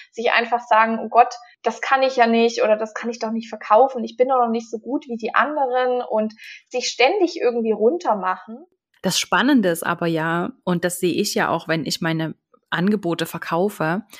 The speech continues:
Speaker 2: ähm, oder wenn ich mit Frauen rede, die, ähm, das, das geht,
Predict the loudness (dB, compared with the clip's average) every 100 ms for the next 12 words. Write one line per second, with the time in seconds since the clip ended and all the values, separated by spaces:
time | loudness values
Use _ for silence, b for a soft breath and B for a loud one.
0 | B B B -2 0 0 0 -2 -2 -2
1 | -4 -6 -6 -2 -2 -2 0 0 0 -2
2 | -2 -2 -2 -4 -6 -6 -6 -8 -8 -8
3 | -6 -2 -2 -4